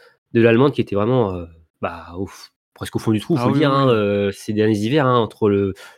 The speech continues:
Speaker 1: le covid, les blessures, euh,
Speaker 2: Simon qui s'en
Speaker 1: enfin,
Speaker 2: va.
Speaker 1: voilà, <laughs> Simon qui s'en va, oui.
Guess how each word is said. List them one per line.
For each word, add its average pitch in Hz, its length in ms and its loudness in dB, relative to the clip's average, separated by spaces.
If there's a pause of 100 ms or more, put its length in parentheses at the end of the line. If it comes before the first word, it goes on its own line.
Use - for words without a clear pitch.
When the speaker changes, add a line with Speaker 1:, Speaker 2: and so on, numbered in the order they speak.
Speaker 1:
le 107 120 2
covid, 123 340 4
les 107 160 2
blessures, 120 560 2
euh, 98 280 0
Speaker 2:
Simon 110 300 0
qui 123 120 -6
s'en 139 180 -2
Speaker 1:
enfin, 131 300 0
Speaker 2:
va. - 0 - (1040)
Speaker 1:
voilà, 113 600 2
<laughs> 156 600 2
Simon 120 340 4
qui - 120 -16
s'en 110 180 -2
va, 110 180 0
oui. 110 160 -4